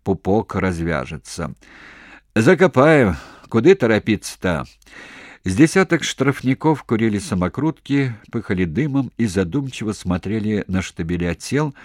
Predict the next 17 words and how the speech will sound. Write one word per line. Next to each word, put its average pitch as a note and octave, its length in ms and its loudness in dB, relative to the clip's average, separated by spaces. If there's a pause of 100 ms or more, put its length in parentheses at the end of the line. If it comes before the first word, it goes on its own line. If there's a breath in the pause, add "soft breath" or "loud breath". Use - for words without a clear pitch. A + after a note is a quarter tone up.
(380 loud breath)
опершись G2+ 640 -2
на G#2+ 100 0
лопаты. D#2 680 -4 (440 loud breath)
Рядом C#3+ 340 2
лежали B2 540 2
самодельные G#2 720 -2
носилки, E2 720 -4
две E2+ 240 -2
тонкие G#2+ 480 -4
берёзки F#2 540 -4
и A2 80 -2
кусок F#2 400 -6
брезента B2 680 -4
или F#3 240 -2
плащ-палатка A2+ 1000 -6
между F2 360 -6
ними. A#1+ 440 -10